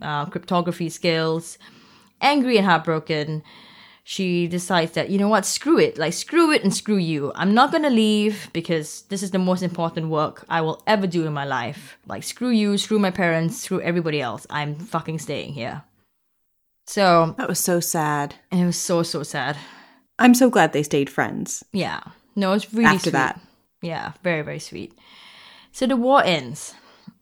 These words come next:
Speaker 1: And in a voiceover, Turing lists some of the major victories that would not have been possible without their work. So that, that was a really touching scene when you think about it too. So dear old Menzies orders the team to destroy their work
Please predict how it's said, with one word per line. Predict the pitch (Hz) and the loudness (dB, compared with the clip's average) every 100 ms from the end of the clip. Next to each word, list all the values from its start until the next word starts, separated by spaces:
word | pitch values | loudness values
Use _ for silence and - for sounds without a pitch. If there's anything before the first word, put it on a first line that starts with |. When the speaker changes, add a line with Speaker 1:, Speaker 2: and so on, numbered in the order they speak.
| _ | _
Speaker 1:
And | 202 185 180 175 180 - | -2 0 2 4 2 0
in | 196 | -2
a | 190 | 0
voiceover, | 190 202 196 180 175 | 2 2 2 0 0
Turing | 175 185 180 180 | 0 0 2 2
lists | 175 175 - - | 0 -4 -8 -8
some | 190 175 | -4 -2
of | 165 | -2
the | |
major | 160 165 160 | -4 -4 -4
victories | 160 - 185 175 175 | -4 -6 -4 -2 -2
that | - - | -6 -10
would | - | -10
not | - 165 160 156 | -6 -2 -2 -2
have | 165 | -4
been | 170 | -6
possible | - 165 - 185 277 - | -6 -6 -6 -4 -4 -4
without | 214 175 165 | -6 -6 -6
their | 160 | -6
work. | 151 170 180 - - - - - - - - - - | -2 0 0 -4 -16 -20 -20 -20 -20 -20 -20 -20 -20
So | - 185 | -6 0
that, | 190 - 185 | 2 0 0
that | 202 | 0
was | 175 175 - | 0 -2 -10
a | |
really | 156 151 | -8 -8
touching | 156 156 - 151 156 | -6 -8 -6 -6 -6
scene | - 156 143 | -8 -8 -6
when | 143 | -8
you | 147 | -8
think | 156 151 | -10 -12
about | - 135 | -10 -10
it | - | -10
too. | - 143 151 - - - _ | -8 -8 -8 -14 -20 -20 _
So | - 196 190 190 185 185 185 180 165 _ _ | -6 2 4 6 6 4 2 0 -2 _ _
dear | 202 196 | 2 6
old | 190 202 | 8 8
Menzies | 175 190 202 214 220 220 | 6 4 4 2 0 -2
orders | - 180 190 202 | 0 2 2 0
the | - | -4
team | - 269 262 170 160 190 | -6 -2 0 0 -2 -2
to | 202 | -4
destroy | 175 170 - - 214 226 226 | -4 -6 -10 -4 2 4 6
their | 180 143 | 4 0
work | 123 123 - | -4 -12 -14